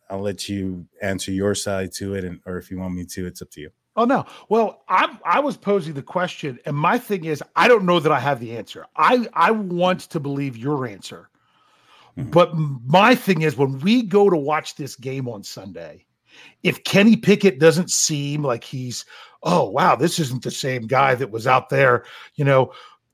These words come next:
Speaker 2: completing ten of thirteen passes to his own team and three of three to the other team," you know, and not a pass hitting the ground. Oh, and throwing the ball downfield and, and, and, and throwing it into a t-, I mean, uh, some of those,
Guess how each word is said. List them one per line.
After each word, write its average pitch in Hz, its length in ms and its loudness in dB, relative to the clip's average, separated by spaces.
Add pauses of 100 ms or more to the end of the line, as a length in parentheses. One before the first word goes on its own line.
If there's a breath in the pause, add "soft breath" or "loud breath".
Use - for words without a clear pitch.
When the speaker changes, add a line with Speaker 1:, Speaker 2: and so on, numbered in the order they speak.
(300)
Speaker 2:
completing 156 500 2
ten 170 220 4
of 151 80 4
thirteen 165 540 2
passes 156 460 -2
to 147 100 -4
his 135 140 0
own 147 180 2
team 143 300 -4
and 104 260 -8
three 107 240 -12
of 101 60 -16
three 120 200 -12
to 101 60 -14
the 107 80 -8
other 104 100 -8
team," 135 220 -6
you 135 60 0
know, 120 120 2
and 143 80 2
not 165 160 6
a 156 60 4
pass 151 320 2
hitting 147 100 -8
the 135 60 -6
ground. 151 260 4 (300 loud breath)
Oh, 190 200 10
and 123 120 0 (140 loud breath)
throwing 180 500 6
the 160 60 4
ball 160 300 4
downfield 160 920 4
and, 110 160 -8 (380 soft breath)
and, 135 300 -6
and, 123 300 -8 (300)
and 127 240 -10
throwing 180 420 2
it 170 100 4
into 160 260 6
a 143 60 6
t-, 170 120 -4
I 156 140 0
mean, 143 280 -2 (100)
uh, 160 120 -2 (320)
some 180 180 0
of 180 60 2
those, 160 180 4